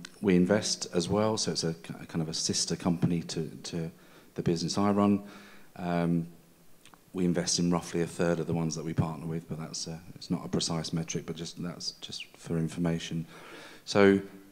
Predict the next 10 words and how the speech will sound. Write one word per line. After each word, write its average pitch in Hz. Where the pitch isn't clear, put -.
massive 110
growth, 92
massive 95
kind 90
of 85
trajectory, 87
if 85
you 85
like, 85
and 85